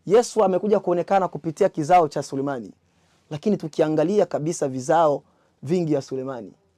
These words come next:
leo viko wapi? Bwana Yesu asifiwe. Taka sana kuvutiwa na nyota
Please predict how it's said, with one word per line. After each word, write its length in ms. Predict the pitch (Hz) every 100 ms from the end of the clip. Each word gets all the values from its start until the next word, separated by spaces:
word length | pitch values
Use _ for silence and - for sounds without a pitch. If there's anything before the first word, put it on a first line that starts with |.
| _ _ _ -
leo 240 | 160 202
viko 260 | 151 151 -
wapi? 300 | 120 - - _ _ _ _ _ _ _ _ _ _ _ _ _ _ _ _ _ _ _ _ _
Bwana 160 | 127 127
Yesu 240 | 139 -
asifiwe. 420 | 131 - - 135 71 _ _ _ _ _ _ _ _ _ _ _ _ _ _ _ _ _ _
Taka 240 | 202 220 202
sana 240 | 202 190
kuvutiwa 500 | 180 160 156 196 185
na 100 | 156
nyota 460 | 160 156 - 139